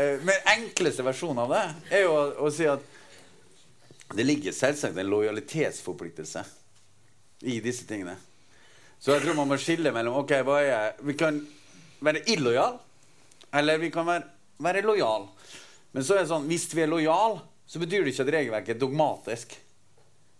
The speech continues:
Så, så hvis det ivaretar lojalitetsforpliktelsen, og kan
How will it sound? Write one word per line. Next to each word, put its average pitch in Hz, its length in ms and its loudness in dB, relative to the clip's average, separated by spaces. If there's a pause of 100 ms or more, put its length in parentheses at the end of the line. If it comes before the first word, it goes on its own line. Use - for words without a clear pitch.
Så, 160 160 -4 (320)
så 120 140 -10
hvis 156 100 -4
det 165 160 -4
ivaretar 160 640 2
lojalitetsforpliktelsen, 131 1120 -2 (760)
og - 220 -4
kan 147 480 0